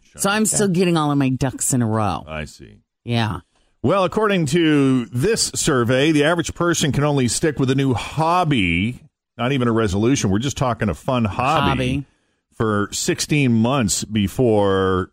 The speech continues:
Speaker 2: three things get in the way. Work,
Speaker 1: Sixteen months?
Speaker 2: Sixteen months before, you know, after you start this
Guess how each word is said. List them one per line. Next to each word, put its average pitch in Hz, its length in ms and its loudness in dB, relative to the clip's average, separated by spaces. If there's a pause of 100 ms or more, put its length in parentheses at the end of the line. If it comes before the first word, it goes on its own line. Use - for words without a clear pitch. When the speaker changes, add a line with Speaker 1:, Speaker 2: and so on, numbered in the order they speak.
Speaker 2:
three 147 380 -2
things 123 420 0
get 120 280 0
in 113 100 0
the 107 80 2
way. 107 540 0 (180)
Work, 95 360 0
Speaker 1:
Sixteen 254 320 2
months? 214 580 -2
Speaker 2:
Sixteen 139 440 0
months 120 340 0
before, 90 800 -2
you 107 100 -6
know, 92 140 -2
after 95 220 -2
you 90 100 -2
start 107 360 -2
this - 280 -8